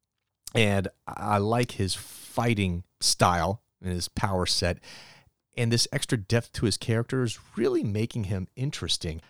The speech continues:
I just like he's got a cool personality with this neat French flair to it. It's, Batroc's really well done in this issue. And Mister Fear is just fantastic. He is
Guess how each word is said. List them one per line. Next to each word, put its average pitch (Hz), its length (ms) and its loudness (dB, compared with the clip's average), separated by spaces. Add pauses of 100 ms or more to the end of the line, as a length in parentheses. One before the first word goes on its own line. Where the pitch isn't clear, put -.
(140)
I - 80 -4
just - 160 0
like - 140 0
he's 175 180 2
got 156 160 0
a 131 40 -4
cool - 260 -2
personality 127 840 0 (180)
with 135 240 2
this 127 280 0
neat 120 280 2
French - 340 0
flair 113 360 2
to 101 280 0
it. 101 140 -4 (120)
It's, - 380 -4 (320)
Batroc's 147 420 -4
really 113 380 0
well 98 240 -2
done 117 300 2
in 98 120 0
this 85 260 0
issue. 95 400 2 (500)
And 117 160 2
Mister 165 200 4
Fear 135 360 4
is 107 280 4
just 87 260 0
fantastic. 80 580 -2
He 131 240 4
is 113 160 2